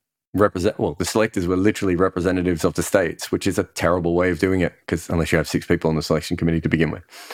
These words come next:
Christopher Hart says, "On comms on day one, I heard Mike Hussey talk about data, and that's a great thing for bowlers, but as a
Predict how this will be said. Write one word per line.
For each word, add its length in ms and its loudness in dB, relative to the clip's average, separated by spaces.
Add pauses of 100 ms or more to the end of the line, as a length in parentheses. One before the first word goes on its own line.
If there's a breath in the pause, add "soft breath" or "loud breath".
(680 loud breath)
Christopher 380 4
Hart 300 0
says, 600 -2 (200)
"On 360 -2
comms 240 2
on 80 -4
day 160 2
one, 240 2
I 40 4
heard 140 2
Mike 400 -2
Hussey 320 -2
talk 200 -4
about 200 0
data, 480 -2
and 100 0
that's 180 -4
a 80 -14
great 260 0
thing 120 2
for 100 -6
bowlers, 560 0 (140)
but 120 4
as 180 4
a 100 0